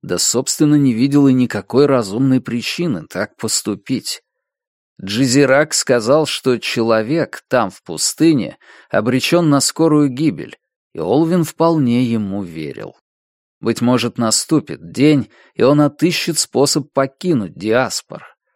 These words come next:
Но он знал, что даже в этом случае вскоре ему придётся вернуться. Уйти в пустыню было бы забавной игрой, не более того. И игрой, которую он не сможет разделить ни с кем,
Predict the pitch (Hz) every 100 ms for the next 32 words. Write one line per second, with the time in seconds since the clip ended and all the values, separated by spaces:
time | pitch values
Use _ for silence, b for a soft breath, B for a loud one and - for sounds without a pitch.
0 | _ - - 160 151 165 156 156 - 151
1 | 139 156 175 127 123 113 104 - 120 151
2 | - 139 - - 123 151 143 131 120 107
3 | 90 104 110 - 104 98 90 90 71 -
4 | - - _ _ _ _ _ b b -
5 | 101 - 143 - 123 120 - 113 127 147
6 | 147 113 127 135 147 135 127 170 139 117
7 | 123 139 139 135 117 104 101 104 123 120
8 | 107 120 131 120 113 104 78 - - _
9 | _ _ _ _ _ - 87 90 104 143
10 | 143 73 - - 76 104 117 120 117 110
11 | 123 156 - 78 - 107 95 107 107 156
12 | 156 131 170 - - 175 180 180